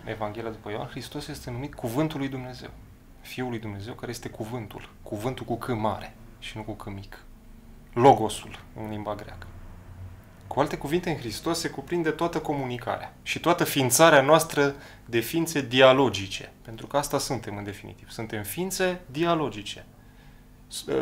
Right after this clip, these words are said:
destinate comunicării. Comunicare care este o punte spre iubire, până la urmă, un semn de iubire. Ori asta s-a întâmplat cu Hristos și cu Maria Magdalena. Ei au comunicat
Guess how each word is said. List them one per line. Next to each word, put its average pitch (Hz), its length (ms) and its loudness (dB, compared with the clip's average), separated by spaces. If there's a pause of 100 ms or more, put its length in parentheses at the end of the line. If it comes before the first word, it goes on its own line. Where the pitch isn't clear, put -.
destinate 127 600 6
comunicării. 151 800 -4
Comunicare 123 640 0
care 135 240 2
este 139 520 -2 (800)
o 127 120 4
punte 170 360 4
spre 160 220 0
iubire, 156 460 -4 (380)
până 110 200 -14
la 107 60 -12
urmă, 107 180 -14
un 107 100 -6
semn 143 260 0
de 143 100 -6
iubire. - 380 -12 (1000)
Ori 147 260 8 (160)
asta 160 220 4
s-a 180 120 0
întâmplat 143 400 0
cu 123 80 -8
Hristos 117 360 -10
și - 140 -12
cu 120 60 -12
Maria 113 220 -6
Magdalena. 107 540 -8 (840)
Ei 127 100 2
au 165 120 8
comunicat 143 800 2